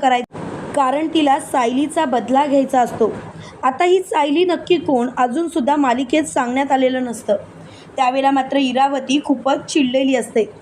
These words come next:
तर इकडे आपल्याला असं पाहायला मिळतं की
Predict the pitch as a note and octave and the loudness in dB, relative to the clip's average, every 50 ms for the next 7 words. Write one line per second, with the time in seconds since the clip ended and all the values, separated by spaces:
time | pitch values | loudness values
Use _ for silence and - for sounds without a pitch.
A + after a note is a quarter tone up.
0 | - - - - - - - - C#4 C#4 C#4+ D4 C#4 - E4+ E4+ C#4 C4 - - | -18 -18 -18 -16 -16 -18 -10 -2 -2 0 0 0 0 0 0 2 2 0 0 -2
1 | C4+ C4 - D4 C#4+ D4+ D4+ C#4+ B3+ A#3+ A3+ - D#4+ E4 E4 E4+ E4 E4 D#4+ D#4+ | -4 -6 -2 0 0 2 2 2 2 0 -2 0 0 0 2 2 2 2 2 2
2 | D#4+ D#4+ E4 E4 D#4 - A#3+ A#3 B3+ B3 - D#4 D4+ C4+ B3+ | 0 0 0 -2 -2 0 0 -2 -2 -2 -2 0 0 0 0